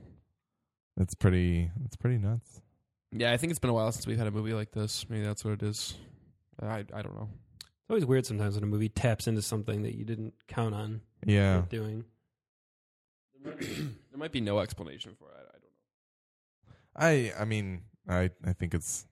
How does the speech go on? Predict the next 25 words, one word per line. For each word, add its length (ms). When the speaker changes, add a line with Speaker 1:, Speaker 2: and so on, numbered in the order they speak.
Speaker 1:
there's 360
some 200
amount 260
of 60
patriotism 760
in 220
going 180
to 60
see 140
this 220
movie. 300
Speaker 2:
Do 80
Speaker 1:
I 20
Speaker 2:
you 40
think 140
Speaker 1:
think 20
Speaker 2:
American 360
Sniper 300
is 140
doing 240
well 160
because 360
of 280
The 120
Interview? 400